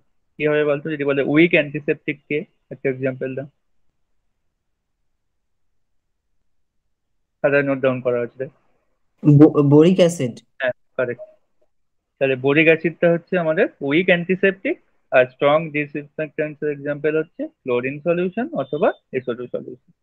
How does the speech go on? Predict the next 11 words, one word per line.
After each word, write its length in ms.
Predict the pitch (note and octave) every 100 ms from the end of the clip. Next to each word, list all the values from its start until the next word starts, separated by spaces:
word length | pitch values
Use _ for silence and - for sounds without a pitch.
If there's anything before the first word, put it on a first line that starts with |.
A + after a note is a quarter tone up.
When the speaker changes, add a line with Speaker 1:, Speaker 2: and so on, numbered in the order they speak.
| _
Speaker 1:
বাস, 200 | D3 C3 B2+ _ _ -
এখান 200 | E3 F#3+
থেকে 140 | A3 A#3+
বেশি 140 | G3+ F3+
question 260 | D#3+ D#3+ D3 B2+
আসে, 120 | C3 A#2+
কিন্তু 160 | A#2+ C3
এই 60 | C3
antiseptic 600 | C3 C#3+ D#3+ D#3+ _ G3
আর 60 | D#3+ C3
disinfectant 720 | C3+ C3 C3 B2+ B2+ - C3